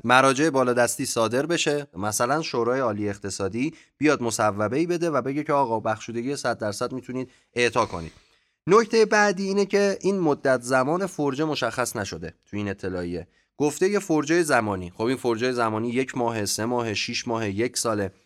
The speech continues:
باز هم پیش بینی من این هستش که این فرجهٔ زمانی یک ساله خواهد بود. من مواردی که اینجا دارم می‌گم پیش بینی شخص منه،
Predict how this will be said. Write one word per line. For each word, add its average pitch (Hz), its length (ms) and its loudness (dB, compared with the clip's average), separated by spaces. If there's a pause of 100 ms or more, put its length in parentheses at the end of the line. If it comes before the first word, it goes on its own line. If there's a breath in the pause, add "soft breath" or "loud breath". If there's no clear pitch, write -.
(380 soft breath)
باز 196 460 6
هم 110 300 -2
پیش - 360 -6
بینی 143 400 0
من 165 260 2
این 156 160 -4
هستش 147 460 -6
که 147 80 -6
این 143 120 -4
فرجهٔ 107 460 -2
زمانی 101 380 -2
یک 110 220 -4
ساله 92 240 -4
خواهد 87 380 -12
بود. 85 120 -20 (320 soft breath)
من 160 180 4
مواردی 139 500 2
که 139 100 -6
اینجا 117 200 -2
دارم 113 240 0
می‌گم 131 220 -2
پیش - 260 -8
بینی 131 240 -2
شخص - 380 -6
منه، 110 360 -4